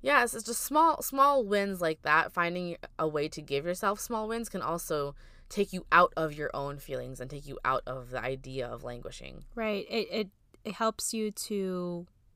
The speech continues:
Speaker 2: again, take that moment to be, whether it's you're trying to s-, find one thing that you're proud of yourself for or that you're grateful for, you pull yourself out of that cycle of maybe some negative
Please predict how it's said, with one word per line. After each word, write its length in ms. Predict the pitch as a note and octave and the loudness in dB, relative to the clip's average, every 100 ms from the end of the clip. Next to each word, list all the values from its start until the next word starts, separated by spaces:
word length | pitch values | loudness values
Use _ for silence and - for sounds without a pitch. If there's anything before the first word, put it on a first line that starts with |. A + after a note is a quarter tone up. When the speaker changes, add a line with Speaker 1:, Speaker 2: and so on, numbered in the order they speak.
| - | -12
Speaker 2:
again, 500 | F#3+ F#3 F3 F3 E3+ E3 | -8 -6 -6 -6 -8 -8
take 180 | G3+ - | -8 -4
that 180 | G3+ F#3 | -4 -2
moment 520 | F#3 F3 F3+ E3+ - | -2 -2 -4 -6 -8
to 140 | - | -10
be, 480 | F3 F3+ F3 E3+ E3 - _ | -8 -6 -4 -6 -8 -12 _
whether 280 | - E3 E3+ | -8 -4 -4
it's 320 | E3 - - - | -4 -6 -12 -10
you're 160 | F3+ | -10
trying 340 | E3+ F#3 E3+ E3+ | -8 -8 -6 -6
to 140 | - | -8
s-, 160 | F3 - _ | -8 -10 _
find 260 | F3+ F3 | -6 -4
one 160 | F3 E3+ | -4 -6
thing 200 | F3 F3 | -6 -6
that 180 | F3 E3+ | -6 -10
you're 240 | F3 F3 E3+ - - - | -8 -10 -10 -14 -20 -6
proud 200 | - A#3+ | 4 4
of 120 | A3+ | 6
yourself 340 | A#3+ A3+ A3+ A3 | 2 4 4 4
for 400 | A#3 G#3+ G#3+ G#3+ | 6 8 8 8
or 180 | E3 | 4
that 160 | E3 D#3 | -2 -4
you're 120 | D#3+ | -4
grateful 320 | D#3 G#3+ A#3 | 2 2 2
for, 380 | G#3 G#3 G3+ G3+ - - - - | -2 2 4 4 0 -16 -16 -8
you 120 | F3+ | -4
pull 160 | - | 4
yourself 300 | A3 G#3+ F#3+ | 4 4 2
out 160 | E3+ E3 | 0 -2
of 60 | E3+ | -2
that 200 | D3 - | -4 -4
cycle 380 | D#3 D#3+ E3 | -4 -4 -2
of 160 | D#3+ D#3 | -4 -4
maybe 260 | E3 D#3 D#3 | -6 -4 -4
some 280 | - D#3 D#3+ | -4 -4 -6
negative 380 | D3+ D#3 D#3 | -6 -6 -8